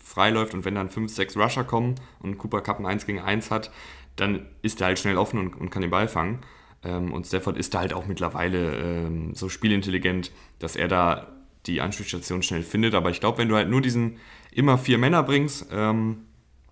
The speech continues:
und dann solide Coverage hinten spielst und auch so ein bisschen auf die Interception geierst, ich meine, das, das, das haben die Bengals, äh, raus. Äh, Jessie Bates, äh, ist da der prädestinierte Mann für. Äh, aber auch ein Chidobe Awuzie, ein Mike Hilton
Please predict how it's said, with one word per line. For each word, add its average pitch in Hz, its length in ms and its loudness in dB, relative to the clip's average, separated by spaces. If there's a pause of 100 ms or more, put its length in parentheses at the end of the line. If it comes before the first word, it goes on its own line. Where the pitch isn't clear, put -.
(300)
und 107 140 2
dann 110 300 4 (100)
solide 113 560 2
Coverage 135 480 0
hinten 135 180 0
spielst 123 360 0
und 101 180 -2
auch 117 140 0
so 123 80 0
ein 120 40 0
bisschen 131 220 2
auf 107 80 2
die - 80 -4
Interception 110 560 -2
geierst, 147 400 2
ich - 80 -14
meine, 92 140 -2
das, 92 120 -8
das, - 380 -12
das - 180 -14
haben 120 140 0
die 113 120 0
Bengals, 113 440 0
äh, - 80 -8
raus. 98 640 2 (460)
Äh, 92 140 0 (540)
Jessie 110 300 -4
Bates, 101 520 2
äh, 87 360 -4
ist - 160 -4
da 85 200 -2 (340)
der 90 100 -2
prädestinierte 95 960 -4
Mann 95 260 0
für. 117 340 2 (460)
Äh, 98 60 -6
aber 95 220 4
auch 135 80 8
ein 147 100 6
Chidobe 120 400 4
Awuzie, 110 800 4
ein 104 80 0
Mike 101 240 2
Hilton 107 540 2